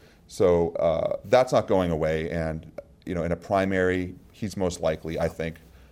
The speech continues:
uh, to come out on top. Ron DeSantis has proven that he can win in a tough state,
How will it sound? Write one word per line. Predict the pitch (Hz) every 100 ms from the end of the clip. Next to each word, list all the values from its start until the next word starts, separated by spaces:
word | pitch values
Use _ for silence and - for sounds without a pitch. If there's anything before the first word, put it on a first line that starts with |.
| -
uh, | 85
to | 85
come | - 87
out | 80
on | 78
top. | - 76 - - - -
Ron | 107 113
DeSantis | 110 - 101 101 110 - - - - - -
has | 90
proven | - 92 87 95 95
that | 85 -
he | 80
can | - 80 76
win | 80 80 82 -
in | 87
a | 80
tough | 76 78 -
state, | - 104 92